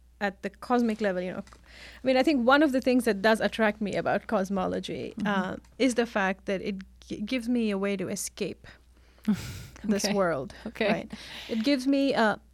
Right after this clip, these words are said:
Speaker 1: uh, I don't like the world the way it is. And there, there, there are sort of very limited ways in which I can actually change it, you know, by
Speaker 2: Mm-hmm.
Speaker 1: engaging locally, politically, socially, and so on. So I find that my work is really an escape because it gets me away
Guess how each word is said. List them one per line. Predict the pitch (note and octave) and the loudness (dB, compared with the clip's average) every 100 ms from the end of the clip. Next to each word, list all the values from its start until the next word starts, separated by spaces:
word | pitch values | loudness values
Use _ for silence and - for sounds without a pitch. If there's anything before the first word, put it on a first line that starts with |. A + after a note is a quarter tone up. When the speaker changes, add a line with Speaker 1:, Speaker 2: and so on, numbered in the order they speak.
| _ - | _ 0
Speaker 1:
uh, | A3 G#3+ | 2 2
I | A3 | 2
don't | A#3+ A#3+ | 4 2
like | A3+ A3+ | 0 0
the | |
world | G3 G3 G3 | 0 0 0
the | F3+ | 0
way | F3+ E3 | -2 -2
it | |
is. | - - - - - - - - | -4 -4 -4 -8 -10 -20 -20 -6
And | G3+ F#3+ F#3+ F#3+ F#3 - | -2 -2 -2 -4 -6 -8
there, | G3 G#3 G3+ G3 - - - - - - | -2 2 2 0 -4 -12 -20 -20 -20 -8
there, | A3+ A3+ G#3 | 0 4 4
there | A3+ A#3 A#3 | 4 4 4
are | |
sort | A#3 C4 | 2 0
of | A3+ | 4
very | B3 B3 | 4 4
limited | B3+ C4 C4 A3 | 4 4 2 0
ways | G#3+ G#3 G#3+ | 2 2 2
in | G3+ | 0
which | G3+ | -2
I | G3 | -2
can | F#3+ | 0
actually | F#3+ G3 F#3+ F#3 | -2 -2 -4 -4
change | - F#3+ F3 - | -2 -2 -2 -4
it, | - - | -8 -8
you | A3 G#3 | -10 -8
know, | D2+ - - | -10 -10 -6
by | G3 F3+ | -2 0
Speaker 2:
Mm-hmm. | G3 | 0
Speaker 1:
engaging | F3+ F3+ F3+ E3+ B2 A#2+ A3 - | 0 0 0 -2 -6 -6 -8 -8
locally, | A#3+ A#3+ A#3+ B3+ A#3 A#3 A3+ | -2 2 2 0 0 0 0
politically, | A3+ A3+ G3+ G3+ G3+ G#3 | -2 -2 0 -2 -2 -2
socially, | G3 F#3+ F#3+ F3+ | -2 -4 -4 -4
and | F#3 | -6
so | - A3 | -6 -6
on. | - - - - | -6 -12 -18 -10
So | - C#4 | 4 6
I | C#4 | 6
find | - D4 D4+ | 4 4 4
that | A#3+ | 2
my | A#3+ A3+ | 2 2
work | A3+ A#3+ A#3+ | 2 2 2
is | A#3+ G#3 | -2 0
really | A3+ B3 A#3 | 0 2 2
an | G3+ | 0
escape | G3 - G3 F#3 | -2 -2 -4 -2
because | G#3 G#3 G3+ | -4 -2 -2
it | G3 | -2
gets | A#3 A#3 - | -2 -2 0
me | A#3+ A3 G#3 - | 0 2 -2 -2
away | G#3+ G3+ G3 F#3+ | 0 2 2 0